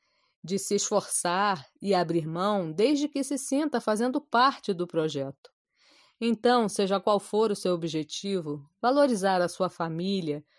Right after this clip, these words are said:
incluir na equação outros aspectos da sua vida, para que fique claro a real medida das coisas, é sábio se fazer.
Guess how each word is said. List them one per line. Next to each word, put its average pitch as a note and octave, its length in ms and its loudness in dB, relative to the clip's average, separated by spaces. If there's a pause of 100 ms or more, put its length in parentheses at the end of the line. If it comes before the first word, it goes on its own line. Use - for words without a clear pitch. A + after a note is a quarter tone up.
(180)
incluir F#3+ 520 0
na A3+ 180 2
equação F3 840 -2
outros A3 560 4
aspectos F3+ 640 -2
da E3 160 -4
sua D#3+ 240 -4
vida, E3 500 -4 (560)
para F4+ 240 0
que D#4 120 0
fique C#4+ 440 -2
claro C#4 520 4
a F#3+ 40 4
real G3 300 4
medida G3+ 460 2
das D#3+ 200 0
coisas, F#3 540 0
é C4 100 4
sábio C4 600 0
se - 140 -10
fazer. D3 460 -4